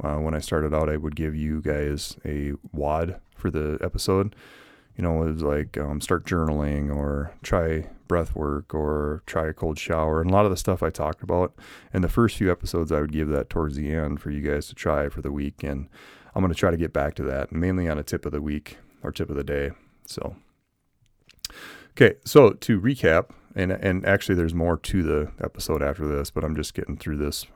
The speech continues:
for now. Um, I'm gonna have, like, more structure, more CrossFit, more guests, and a tip of the day.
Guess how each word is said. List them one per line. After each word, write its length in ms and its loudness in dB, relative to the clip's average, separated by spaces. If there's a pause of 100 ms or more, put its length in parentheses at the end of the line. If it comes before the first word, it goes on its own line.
for 160 -6
now. 360 -4 (480)
Um, 280 0
I'm 60 -2
gonna 180 -2
have, 380 0
like, 260 -4
more 160 0
structure, 680 2 (240)
more 120 0
CrossFit, 680 2 (640)
more 320 -4
guests, 680 -2 (500)
and 580 -2
a 40 -10
tip 180 -8
of 60 -4
the 60 -6
day. 220 -4